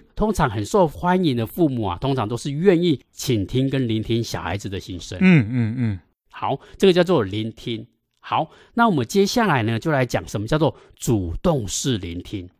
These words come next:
Speaker 2: 嗯哼。
Speaker 1: 好，什么叫主动式聆听呢？就是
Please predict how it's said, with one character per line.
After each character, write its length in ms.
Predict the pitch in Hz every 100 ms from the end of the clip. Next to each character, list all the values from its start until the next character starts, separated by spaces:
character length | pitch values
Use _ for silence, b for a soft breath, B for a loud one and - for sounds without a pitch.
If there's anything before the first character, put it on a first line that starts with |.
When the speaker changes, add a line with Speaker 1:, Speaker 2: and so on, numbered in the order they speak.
| _
Speaker 2:
嗯 160 | 110 101
哼。 220 | 117 151 - _
Speaker 1:
好， 300 | - - 123 - b
什 120 | -
么 80 | 139
叫 120 | 220
主 180 | 226 135
动 160 | 156 196
式 160 | -
聆 180 | 156 123
听 220 | 127 135
呢？ 160 | 135 127
就 100 | 151
是 180 | -